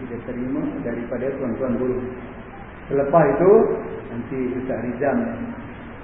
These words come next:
akan menambah lagi, ya, sedikit sebanyak, ha, untuk menambahkan keilmuan kita. Kalau ada masa, saya pula sihat,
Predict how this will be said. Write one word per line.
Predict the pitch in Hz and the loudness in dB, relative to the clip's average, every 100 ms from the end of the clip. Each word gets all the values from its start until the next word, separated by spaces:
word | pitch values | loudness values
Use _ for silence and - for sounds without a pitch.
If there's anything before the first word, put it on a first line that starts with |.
| 113 | -10
akan | 110 127 113 120 | -6 -2 0 0
menambah | 120 117 120 117 | 0 0 0 -2
lagi, | 117 113 117 117 - 113 - - - - - | -4 -4 -6 -8 -10 -12 -14 -14 -14 -14 -10
ya, | 127 151 | -8 -8
sedikit | 127 113 - 123 - - | -8 -8 -8 -8 -8 -8
sebanyak, | 117 120 123 120 - - - - - - - - | -4 -4 -4 -6 -10 -12 -12 -14 -14 -14 -14 -12
ha, | 57 57 57 - - - - - - | -10 -10 -12 -12 -14 -14 -14 -14 -10
untuk | 113 110 - 160 185 - - - - - - - - - - - | -6 -6 -2 0 0 -2 -8 -12 -14 -14 -16 -16 -16 -16 -16 -10
menambahkan | 131 143 139 143 131 - 127 113 110 - - - - - - 131 | -4 -2 -2 -4 -6 -4 -4 -4 -8 -12 -14 -14 -14 -16 -10 -8
keilmuan | 120 139 131 131 123 117 - | -4 -2 0 0 0 -2 -6
kita. | 113 110 113 - - - - - - - - - | -8 -10 -10 -14 -16 -16 -16 -16 -16 -14 -14 -8
Kalau | 127 131 | -2 0
ada | 127 127 127 | 0 0 -2
masa, | 127 - 180 196 - | -2 -2 0 0 -2
saya | 123 113 110 | -4 -6 -6
pula | 135 127 - | -4 -4 -4
sihat, | 123 113 110 175 | -6 -6 0 0